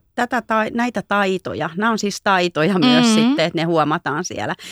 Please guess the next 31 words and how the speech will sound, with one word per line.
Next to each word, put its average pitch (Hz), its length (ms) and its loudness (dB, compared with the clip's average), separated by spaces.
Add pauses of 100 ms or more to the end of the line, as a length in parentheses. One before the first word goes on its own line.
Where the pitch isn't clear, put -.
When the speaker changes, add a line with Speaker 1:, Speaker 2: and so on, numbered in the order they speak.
(220)
Speaker 1:
Nämähän 226 160 2
on 226 60 -2
kaikki 226 300 0
äidinmaidossa 139 640 -2
opittu, - 360 -10
näissä 196 280 -2
ei - 20 -2
ole 214 60 -2
mitään 214 320 -2
uutta, 202 560 -2
Speaker 2:
Mm. 208 200 2 (320)
Speaker 1:
mutta 254 300 0
se, 202 280 2
että 170 280 -2
tota, 175 460 -2 (200)
et - 140 -6 (260)
kun 226 160 -2
näitä 233 240 -2
niinku 185 280 -6
ite 285 260 -2
on 185 140 -2
harjoittanut, 175 960 -2 (180)
niin 185 120 -8
kyllä 254 220 -4
tänä 269 300 -2
päivänä 175 380 -2
saa 196 320 -2
aikamoinen 180 960 -4 (460)
myrsky 220 560 -4
tulla, 165 520 -2 (320)
jotta 202 640 -2